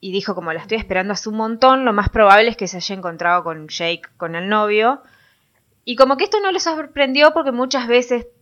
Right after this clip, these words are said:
parecía que cambiaba planes a último momento para irse con él a algún lado. Entonces, como las amigas dijeron, "Bueno, se habrá ido con el pibe, nos vamos de compras". <laughs> Más tarde, Catherine y Susie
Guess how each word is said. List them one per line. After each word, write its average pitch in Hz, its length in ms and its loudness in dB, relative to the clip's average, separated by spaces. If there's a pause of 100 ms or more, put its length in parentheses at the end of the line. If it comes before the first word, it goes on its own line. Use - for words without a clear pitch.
parecía 175 320 -2
que 214 140 -2
cambiaba 196 420 0
planes 190 340 -6
a 190 80 -12
último 190 320 -12
momento 190 520 -8
para 160 240 -4
irse 170 300 -12
con 165 180 -8
él 160 320 -10 (380)
a - 220 -10
algún 151 280 -16
lado. 190 520 2 (380)
Entonces, 311 240 -4
como 254 160 4
las 202 120 2
amigas 214 240 2
dijeron, 220 200 -2
"Bueno, 170 240 -4
se 151 120 -14
habrá 160 200 -4
ido 185 160 -2
con 185 160 -8
el 208 100 -6
pibe, 269 580 -4 (380)
nos 233 140 -6
vamos 165 300 -6
de 151 100 -12
compras". - 560 -12 (840)
<laughs> 180 400 -18 (1000)
Más 269 240 2
tarde, 330 460 6
Catherine 262 440 6
y 285 60 -2
Susie 311 340 -6